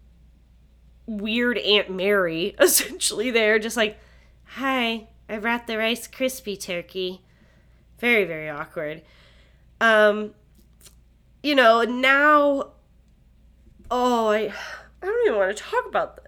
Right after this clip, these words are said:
oh my, <sighs> okay, Catherine, you can do this.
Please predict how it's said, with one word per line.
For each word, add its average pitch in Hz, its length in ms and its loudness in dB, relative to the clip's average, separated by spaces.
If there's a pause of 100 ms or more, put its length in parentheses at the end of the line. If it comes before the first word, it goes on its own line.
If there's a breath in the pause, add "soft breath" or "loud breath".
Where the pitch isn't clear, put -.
oh 214 380 2
my, 160 160 -12 (1300 soft breath)
<sighs> - 1200 -12
okay, 214 260 -14
Catherine, 170 340 -20
you 190 100 -12
can 202 140 -16
do 131 120 -16
this. 208 300 -14